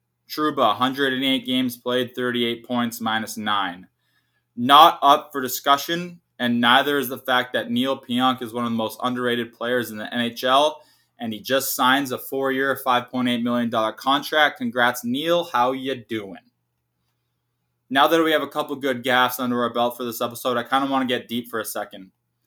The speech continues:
So about ten months ago, I started this men-, membership with a company called the Mind Strong Project, basically about breathing, uh, nature, just overall health and wellness, blah, blah, blah. Changed my life for the better, I can confidently say,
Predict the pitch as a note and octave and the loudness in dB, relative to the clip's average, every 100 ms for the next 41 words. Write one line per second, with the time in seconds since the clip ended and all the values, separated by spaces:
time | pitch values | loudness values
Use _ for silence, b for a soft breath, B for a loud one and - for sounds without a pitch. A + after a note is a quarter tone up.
0 | _ _ - - C#3+ D3+ D3+ D3+ D#3+ D#3 | _ _ -8 -2 4 4 4 0 0 0
1 | D#3+ - C3 B2 A#2+ - A#2+ - C#3+ C3+ | 0 -2 0 0 0 -4 -6 -2 0 0
2 | C3 C3 B2 B2+ - B2 B2+ B2+ - B2+ | -4 -4 -4 -4 -8 -4 -2 -2 -4 -6
3 | A#2+ A#2 A2+ B2 A#2+ B2 A#2+ - A2+ A2 | -4 -8 -8 -6 -6 -4 -4 -2 -2 -2
4 | A2+ A2 A2+ A2+ B2 A2 G#2+ G2+ G2+ G#2 | -4 -2 -2 -2 -4 -6 -2 -4 -2 -2
5 | G2+ - - _ _ _ - A#2 A#2 B2 | -4 -6 -20 _ _ _ -6 -4 -4 -4
6 | A2+ A2+ A2 G#2 - A2+ A2+ A2 A2 G#2+ | -2 0 -2 -2 -8 -4 -2 -2 -4 -6
7 | G#2+ _ _ _ _ G2+ F#2+ F#2 F#2 G#2 | -14 _ _ _ _ -2 -2 -2 -4 -2
8 | A2+ A#2 - A2+ G#2+ G#2 - C3 - C#3+ | -2 -2 -2 -2 -2 -4 -4 -4 -2 -2
9 | C#3+ D3+ C#3 B2+ - A#2+ A#2+ - B2 A#2 | 2 6 6 4 2 0 0 -4 -8 -4
10 | A2+ A2 A2 G#2+ - - A2 A2 G#2+ - | 0 0 0 -6 -10 -4 0 2 0 0
11 | G#2+ G#2+ G#2 - B2 A#2+ A#2 A2 A2+ A2+ | 2 4 2 -2 -2 0 -2 0 0 0
12 | A2 - _ A2+ G2+ - G#2+ A#2 A2 G2+ | -4 -14 _ -6 -6 -4 -2 0 0 -2
13 | G2+ G2 A2 - G#2+ - A2 A2 A#2 | -8 -6 -8 -6 -12 -8 -4 -2 -2